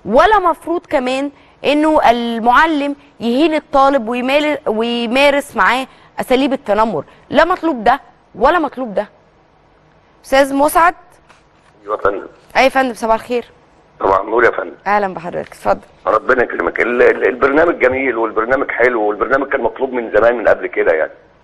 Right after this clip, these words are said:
Speaker 1: الحمد لله، <laughs> ربنا يخليك، شكرا.
Speaker 2: بس هي المشكله، المشكله الاساسيه في وزاره
Speaker 1: آه.
Speaker 2: التربيه والتعليم في المدرسين، ما اصبحش في مدرسين.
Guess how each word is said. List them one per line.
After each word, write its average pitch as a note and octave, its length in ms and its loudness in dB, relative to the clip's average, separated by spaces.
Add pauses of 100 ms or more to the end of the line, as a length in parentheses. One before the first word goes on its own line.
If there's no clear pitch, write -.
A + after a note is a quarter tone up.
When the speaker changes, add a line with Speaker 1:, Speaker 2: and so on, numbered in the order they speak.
Speaker 1:
الحمد A3 260 -8
لله، A3 300 -2 (200)
<laughs> - 160 -18
ربنا G3+ 300 -4
يخليك، G3 380 -6
شكرا. - 280 -16 (240)
Speaker 2:
بس - 200 0
هي F3 100 6
المشكله، E3 420 2
المشكله C#3 480 -2
الاساسيه D3+ 600 -2 (180)
في A#2+ 60 -8
وزاره G3+ 260 -2
Speaker 1:
آه. C3 40 -10
Speaker 2:
التربيه A#2+ 320 0
والتعليم C3 500 0
في D3 100 -6
المدرسين، C#3 600 -4
ما - 120 2
اصبحش G3 320 -2
في E3+ 80 -14
مدرسين. B2 540 -8